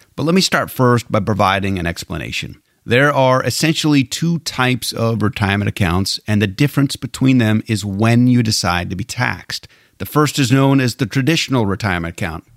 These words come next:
These are the O G, the original gangster when it comes to retirement accounts. In these accounts, you elect to be taxed later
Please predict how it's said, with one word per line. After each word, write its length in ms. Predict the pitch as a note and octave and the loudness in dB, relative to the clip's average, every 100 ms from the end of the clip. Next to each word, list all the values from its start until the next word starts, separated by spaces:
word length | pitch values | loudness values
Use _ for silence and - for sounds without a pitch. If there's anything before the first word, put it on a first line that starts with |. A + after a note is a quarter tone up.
| _ | _
These 180 | B2 C#3+ | 0 2
are 80 | C3+ | 2
the 120 | C#3+ | 2
O 200 | C#3 C#3 | 2 2
G, 380 | A#2 C3 C#3 F2+ | 2 2 2 0
the 120 | F#2+ | 0
original 360 | A#2 A2+ C3+ | 0 2 0
gangster 500 | G#2 A2 C3 - G#2+ | 0 -2 -2 -2 -2
when 140 | F2 E2+ | -2 -4
it 80 | - | -2
comes 260 | F#2+ E2+ | -4 -4
to 100 | - | -4
retirement 380 | E2+ F#2 E2 D#2 | -6 -4 -4 -6
accounts. 400 | - F2 D#2 - - - - _ | -8 -8 -8 -14 -20 -20 -20 _
In 180 | C#3 C3 | 2 4
these 200 | C3+ C3+ | 4 2
accounts, 500 | D3 A#2 G2+ A2 - | 0 2 2 0 0
you 80 | G#2+ | 0
elect 280 | G2+ G2+ - | 0 0 -2
to 60 | |
be 120 | G#2 | -4
taxed 540 | G#2+ G#2 F#2 - - - | -4 -4 -6 -10 -16 -10
later 580 | G#2 A2+ B2+ - C#2+ | -4 0 -2 -4 -8